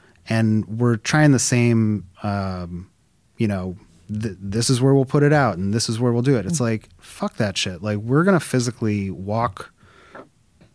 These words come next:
Speaker 1: uh, flyers down to the south and west side of Chicago and put 'em up and put 'em in stores and community centers and, you know,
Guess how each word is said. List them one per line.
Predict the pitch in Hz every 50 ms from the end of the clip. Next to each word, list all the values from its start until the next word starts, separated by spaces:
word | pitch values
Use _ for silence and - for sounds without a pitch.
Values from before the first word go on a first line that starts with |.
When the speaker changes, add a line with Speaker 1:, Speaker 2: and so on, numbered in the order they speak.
| _ _ _ _ _ _ -
Speaker 1:
uh, | 117 107 98 95 92 90
flyers | 87 - - - 117 113 110 107 101 90 85 78 80 - -
down | - - - 101 104 104 104 104
to | 104
the | 95 101
south | 101 - 110 101 95 -
and | 107 101 98
west | 95 98 101 -
side | - 107 98 98 95
of | 92 -
Chicago | - 101 - - 107 101 98 90 82 80 78 76 80 - _ _ _ _ _ _ _ -
and | 107 107 101 -
put | - -
'em | 151 147 123
up | 104 98 92 90 - - - -
and | - 98 95
put | - - 123
'em | 123 120 120
in | 120 117 113 110 110 110 107
stores | - - - - - 117 110 110 110 107 104 101
and | - 104 95
community | 95 104 107 113 113 110 104 110
centers | - - 110 107 104 101 101 104 104 98 -
and, | - 107 104 98 95 95 95 95 90 -
you | - 98 104
know, | 98 92 90 87 87